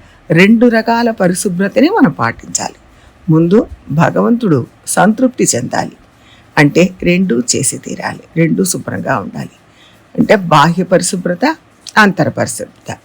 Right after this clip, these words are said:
రెండు పాటించాలి. అలా ఉంటేనే రాబోయే తరాల వాళ్లకు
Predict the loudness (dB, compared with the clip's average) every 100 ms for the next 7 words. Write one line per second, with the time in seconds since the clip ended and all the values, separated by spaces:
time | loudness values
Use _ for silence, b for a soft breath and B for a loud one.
0 | -2 2 2 2 -2 -8 -10 -10 -10 -10
1 | -14 b b b b 0 4 4 4 2
2 | 2 4 4 2 -2 -6 -2 4 4 4
3 | 2 2 0 -2 -2 -2 -2 -2 -2